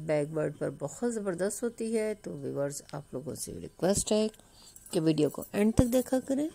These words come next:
लाइक और शेयर करना मत भूला करें, क्योंकि मेरे चैनल को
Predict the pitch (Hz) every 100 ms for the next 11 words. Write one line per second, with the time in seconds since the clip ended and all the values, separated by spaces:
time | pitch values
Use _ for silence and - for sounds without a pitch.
0 | 233 180 170 220 - - - 220 - 277
1 | 277 - 208 185 214 - 240 - - 165
2 | - - - - 156 - - - - _
3 | _ - - - - - - - 180 175
4 | 160 165 160 185 185 220 226 240 226